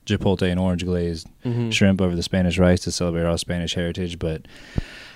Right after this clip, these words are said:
Speaker 1: I don't know. It's just some things are hit or miss, and things that I really enjoy special-wise, they just, people just didn't flock to 'em.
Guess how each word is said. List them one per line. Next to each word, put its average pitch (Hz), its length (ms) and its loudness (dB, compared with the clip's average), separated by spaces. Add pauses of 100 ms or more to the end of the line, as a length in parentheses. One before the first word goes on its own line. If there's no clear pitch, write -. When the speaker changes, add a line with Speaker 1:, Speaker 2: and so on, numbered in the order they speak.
(120)
Speaker 1:
I 180 80 6
don't 208 140 10
know. 196 180 12
It's 110 160 12
just 131 300 4 (640)
some 156 200 10
things 160 220 12
are 120 60 12
hit 139 120 12
or 131 100 12
miss, 135 360 10
and 110 200 4
things 127 200 10
that 110 80 10
I 120 80 12
really 120 240 12
enjoy 117 540 8 (760)
special-wise, 131 640 8
they 110 100 8
just, 98 300 0 (640)
people 101 380 0
just 92 180 -2
didn't 95 380 -2 (300)
flock 110 260 0
to 90 160 -4
'em. 80 280 -10